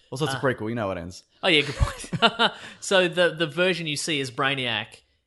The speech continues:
Speaker 2: is a green alien guy.
Speaker 1: Yes.
Speaker 2: But he's not the actual Brainiac.
Speaker 1: No, no, you do see the actual guy.
Speaker 2: But
Speaker 1: Uh,
Speaker 2: that's what I'm saying. So is
Speaker 1: yeah.
Speaker 2: the version you see with the green alien face,
Speaker 1: Mm.
Speaker 2: is he somebody that Brainiac has possessed?
Speaker 1: There is that, but then you see Brainiac, Brainiac
Speaker 2: And he's
Speaker 1: also.
Speaker 2: green.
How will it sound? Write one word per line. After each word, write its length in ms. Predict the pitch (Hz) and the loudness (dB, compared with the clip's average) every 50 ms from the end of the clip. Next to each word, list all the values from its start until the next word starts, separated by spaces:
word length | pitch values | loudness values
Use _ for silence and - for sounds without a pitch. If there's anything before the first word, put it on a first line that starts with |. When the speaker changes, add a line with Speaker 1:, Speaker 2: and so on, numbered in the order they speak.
| _ _ _ | _ _ _
Speaker 2:
is 140 | 135 135 127 | -8 -8 -6
a 40 | 127 | -6
green 220 | 123 143 135 123 | -4 -4 -2 0
alien 320 | 123 123 127 127 117 113 | 0 0 -2 -2 -4 -4
guy. 280 | 107 127 113 107 98 98 | -4 -4 -4 -4 -4 -4
Speaker 1:
Yes. 280 | 98 107 - - - - | -6 -6 -6 -8 -10 -8
Speaker 2:
But 80 | 143 143 | -6 -6
he's 140 | 135 127 | -6 -4
not 180 | 139 135 127 127 | -4 -4 -4 -4
the 100 | 131 113 | -4 -4
actual 360 | 113 113 - - - 131 117 | -4 -4 -6 -8 -10 -10 -10
Brainiac. 400 | 110 123 113 107 98 95 80 98 | -10 -10 -10 -10 -10 -10 -4 -2
Speaker 1:
No, 60 | 147 156 | 0 0
no, 60 | 151 | 2
you 120 | 143 139 | 0 0
do 400 | 127 127 135 123 113 104 101 - | 0 0 0 0 0 -2 -4 -8
see 200 | - - 120 110 | -8 -6 -6 -4
the 100 | 101 104 | -2 -4
actual 240 | 98 92 - - 104 87 | -4 -4 -6 -10 -12 -8
guy. 340 | 101 92 92 90 90 95 104 120 - _ _ _ _ _ _ - | -6 -6 -4 -4 -6 -8 -12 -16 -20 _ _ _ _ _ _ -4
Speaker 2:
But 100 | - - | -2 -2
Speaker 1:
Uh, 20 | |
Speaker 2:
that's 120 | 175 151 | 0 0
what 80 | 175 160 | 0 -2
I'm 80 | 139 127 | -2 -2
saying. 280 | - 147 127 117 113 | -2 -2 -2 -2 -4
So 120 | - 156 147 | -4 -4 -2
is 60 | 143 | -2
Speaker 1:
yeah. 60 | - | -2
Speaker 2:
the 80 | 143 135 | 0 2
version 340 | 165 175 185 165 165 160 | 2 2 2 2 0 -4
you 80 | 151 143 | -6 -4
see 220 | 131 - 165 147 | -4 -4 -4 -4
with 140 | 131 135 127 | -4 -6 -6
the 60 | 151 | -8
green 220 | 120 143 139 127 120 | -6 -4 -4 -4 -2
alien 300 | 120 123 123 123 123 117 | -2 -4 -4 -4 -6 -8
face, 520 | - - 113 98 92 87 - - - - - | -6 -6 -6 -6 -6 -8 -10 -12 -14 -10 -8
Speaker 1:
Mm. 240 | 139 127 113 98 110 | -8 -6 -6 -8 -8
Speaker 2:
is 160 | - 131 - | -8 -8 -4
he 220 | - 165 143 131 123 | -2 0 0 0 -2
somebody 340 | - - 156 135 123 123 120 | -4 -4 -4 -4 -4 -6 -8
that 160 | 113 107 - | -8 -8 -6
Brainiac 360 | 127 117 117 117 104 113 - | -6 -6 -4 -4 -6 -6 -6
has 120 | - 120 - | -10 -14 -14
possessed? 460 | - - 113 107 110 110 95 - - | -14 -14 -12 -10 -10 -10 -10 -4 0
Speaker 1:
There 160 | 147 147 156 | 0 2 2
is 120 | 160 131 123 | 2 2 2
that, 300 | 147 151 175 - - 127 | 2 2 2 0 -2 -6
but 100 | 135 127 | -4 -4
then 120 | 139 139 | -2 -2
you 80 | 135 123 | -2 -2
see 180 | - 139 123 | -2 -4 -4
Brainiac, 540 | 104 98 127 127 120 117 113 110 104 101 - | -4 -2 0 0 0 0 -2 -6 -6 -8 -6
Brainiac 400 | - 110 95 90 92 90 87 78 - | -6 -4 -4 -4 -6 -8 -10 -8 -6
Speaker 2:
And 100 | 120 120 | -6 -6
he's 160 | 135 139 113 | -4 -4 -4
Speaker 1:
also. 140 | 110 95 90 | -2 -2 -2
Speaker 2:
green. 200 | 123 101 95 101 | -2 -4 -6 -8